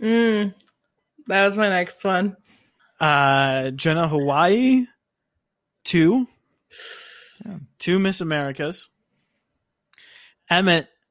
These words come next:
Speaker 2: New York, you've struck solid gold.
Speaker 1: <laughs>
Speaker 2: The only state to have seven Miss Americas.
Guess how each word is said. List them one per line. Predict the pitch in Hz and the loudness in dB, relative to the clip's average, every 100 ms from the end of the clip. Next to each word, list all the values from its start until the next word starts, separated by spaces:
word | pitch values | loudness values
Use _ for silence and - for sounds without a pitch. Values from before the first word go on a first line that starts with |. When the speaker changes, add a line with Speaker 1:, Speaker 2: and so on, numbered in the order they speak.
| - | -8
Speaker 2:
New | 165 160 | -2 0
York, | 170 180 165 147 - - _ | 2 2 2 0 -6 -20 _
you've | - 156 147 | -10 -6 -6
struck | - 185 170 | -2 0 0
solid | - 185 165 160 | -2 0 0 0
gold. | 151 147 147 135 - | 0 0 0 -4 -2
Speaker 1:
<laughs> | 480 508 480 - | 2 4 4 4
Speaker 2:
The | - - - | 2 0 2
only | 196 220 214 208 | 4 6 4 4
state | - 185 170 | 4 2 2
to | 170 | 0
have | 160 143 | 0 0
seven | - 185 170 180 180 | 2 4 4 4 2
Miss | 160 160 | 2 -2
Americas. | 175 160 147 147 139 143 143 143 | 0 0 2 0 -2 -2 -2 -6